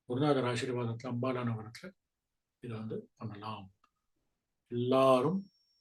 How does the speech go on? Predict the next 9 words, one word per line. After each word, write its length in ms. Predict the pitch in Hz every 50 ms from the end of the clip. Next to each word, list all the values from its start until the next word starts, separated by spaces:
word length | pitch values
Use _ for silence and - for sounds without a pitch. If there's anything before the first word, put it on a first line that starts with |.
| _ _ _
சகல 340 | - - - 123 120 123 120
சௌபாகியமும் 800 | 120 120 123 127 123 135 135 135 127 120 127 139 151 165 190 - - -
அஷ்டைஸ்வரியமும் 720 | - - - 139 135 127 - - 127 127 131 127 131 127 120
பெற்று 400 | 123 123 120 - - 180 202 - _ _ _ _ _ _ _ _ _ _ _ _ _ _ _ _ _
ஒண்ணா 420 | - 120 123 139 143 151 156 156
கூடி 460 | 147 - - - 156 170 165 160 156
வாழ்ந்தால் 680 | 147 143 135 131 131 127 127 143 160 160 165 180 202 -
கோடி 280 | - - 143 139 135 131
நன்மை. 460 | 127 123 117 117 113 113 113 110